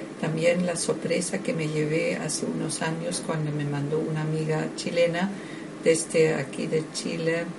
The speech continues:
unos recortes de periódicos sobre la actual, eh, recepción que hay en Chile del Papelucho, donde lo llamaban el héroe nacional. Esto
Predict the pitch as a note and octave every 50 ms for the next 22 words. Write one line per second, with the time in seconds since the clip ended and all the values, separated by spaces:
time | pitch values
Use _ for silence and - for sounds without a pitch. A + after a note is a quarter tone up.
0 | - - - - - - - - F#3+ G3 F#3+ G3 - E3+ - - E3+ E3 D#3+ -
1 | - D#3+ - - E3+ D#3+ - D#3+ D#3+ E3 E3+ E3 D#3 D3 C#3 - - D#3+ D#3 D#3
2 | - - D3 C#3+ D3 D#3 D3+ D3+ D3+ D#3 D#3 - - - - - - - - -
3 | E3+ F3 F3 D#3+ D#3+ D#3 D3+ - - - E3 D#3+ D#3 D#3 D#3 D3+ D3+ D3+ D#3 -
4 | - - - E3 E3 D#3+ D#3+ D#3+ D#3+ D#3 D3+ D3+ - - - - E3 D#3 - -
5 | - D#3 - - - - - F3+ F3 E3+ E3 E3+ E3 - - D#3 C#3+ - - -
6 | D#3 D#3+ D#3+ D#3+ D#3 D3 D3+ - - - D#3 D3 D#3 D#3 D3 D3 D3 C#3+ - -
7 | D#3 D3 - D#3+ D#3+ E3 E3 E3 D#3+ - - F3 E3+ F3+ F3+ - - - - -
8 | - - E3+ D#3+ E3 F3 E3 E3 D#3+ D3+ D3 D3+ D#3+ A#3 - - - - D#3+ D#3
9 | D3+ D#3 D#3 D3 D3+ D#3 D#3 D#3 E3 E3 E3 - - - - - D#3+ D3+ D#3 -
10 | - - - D#3+ E3 E3 E3+ E3+ E3 E3 E3+ E3+ E3+ E3+ - - - - - -
11 | - - D3 D3 C3 - - - - D3 D3 D#3 F#3 F#3+ F3 D3 C#3 - - -
12 | - - - - - - - - - - - - - - E3 D#3+ - - -